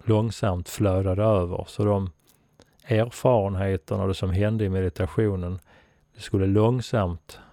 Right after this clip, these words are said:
förändra ens personlighet och sätt att fungera i vardagslivet. Och det här är ju en väldigt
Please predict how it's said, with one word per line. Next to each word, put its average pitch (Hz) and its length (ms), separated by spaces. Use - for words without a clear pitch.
förändra 98 640
ens 92 380
personlighet 92 1080
och 107 440
sätt - 340
att 90 120
fungera 98 580
i - 20
vardagslivet. 101 960
Och 98 140
det 104 60
här 107 220
är 98 40
ju 98 100
en 101 120
väldigt 113 580